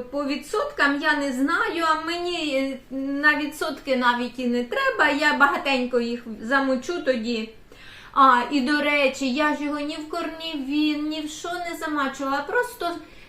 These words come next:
Е, замочила спочатку в солі, е, на декілька годин. І потім оце, е, помила і в ди-, в диск. Ну, я, я думаю, що добре.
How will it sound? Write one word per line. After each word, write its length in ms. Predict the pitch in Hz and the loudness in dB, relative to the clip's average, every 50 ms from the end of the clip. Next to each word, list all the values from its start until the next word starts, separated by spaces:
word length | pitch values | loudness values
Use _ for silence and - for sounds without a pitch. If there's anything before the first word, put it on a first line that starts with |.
| - - | -4 0
Е, 380 | 247 254 254 254 247 247 254 247 | 2 2 2 4 2 2 2 2
замочила 640 | 277 311 311 311 330 320 - 359 339 311 302 294 294 | 0 0 0 -2 -4 -4 -4 -4 -2 0 0 0 0
спочатку 760 | 285 - - - - 311 311 - - 277 277 285 - - 277 | -2 -6 -10 -10 -8 -8 -4 -2 -2 -2 -2 -4 -6 -8 -8
в 80 | 262 277 | -6 -8
солі, 560 | - - - 403 415 381 359 370 359 359 359 - - - - - - - - - - - - - - | -6 -4 -2 0 0 0 0 0 -2 -4 -6 -12 -18 -20 -20 -20 -20 -20 -20 -20 -20 -20 -20 -16 -12
е, 100 | - 233 | -10 -10
на 320 | 226 247 269 285 302 302 | -8 -6 -2 0 0 2
декілька 640 | 302 302 302 302 294 302 302 277 - - - 269 269 | 2 2 0 0 0 -2 -4 -4 0 2 4 4 4
годин. 540 | 269 277 254 233 262 262 254 247 247 262 269 - - - - - - - - - - - - - - - - - - - - - - - - - - - - - - - - - | 4 2 0 0 0 -2 -2 -2 -4 -6 -8 -12 -18 -20 -20 -20 -20 -20 -20 -20 -20 -20 -20 -20 -20 -20 -20 -20 -20 -20 -20 -20 -20 -20 -20 -20 -20 -20 -20 -20 -20 -20 -16 -10
І 200 | - 330 359 359 | -6 -4 -2 -2
потім 460 | - - 311 330 302 - 269 254 247 | -4 -4 -6 -6 -4 -2 -2 -2 -2
оце, 320 | 247 247 - - 269 269 262 | -4 -6 -6 -4 -2 -2 0
е, 400 | 254 233 214 214 220 214 220 214 214 - | 0 -2 -4 -4 -6 -6 -6 -6 -8 -4
помила 420 | - 262 262 262 277 285 269 226 208 | -4 -2 -2 -2 -2 -2 -2 0 0
і 120 | 214 220 | 0 0
в 100 | 190 185 | -2 -4
ди-, 260 | 190 180 190 185 - - | -8 -6 -6 -6 -6 -6
в 160 | 226 196 214 | -8 -8 -6
диск. 420 | 202 196 220 220 214 - - - - - - - - - - - - - - - - - - - - - - - - - - - - - - - - - - - - - - - | -4 -2 -2 -2 -4 -6 -10 -16 -20 -20 -20 -20 -20 -20 -20 -20 -20 -20 -20 -20 -20 -20 -20 -20 -20 -20 -20 -20 -20 -20 -20 -20 -20 -20 -20 -20 -20 -20 -20 -20 -20 -20 -16 -10
Ну, 60 | 508 554 571 571 554 554 539 539 | -4 -2 0 0 0 0 0 2
я, 380 | 539 554 539 494 480 494 508 494 | 2 4 4 4 6 6 6 6
я 60 | 480 | 4
думаю, 340 | 466 480 480 480 480 466 453 | 2 2 2 2 0 0 -2
що 300 | - - 403 392 415 403 | -4 -4 -4 -2 -2 -2
добре. 520 | 339 339 339 302 285 311 311 302 302 302 | -4 -4 -4 -4 -4 -4 -4 -4 -6 -6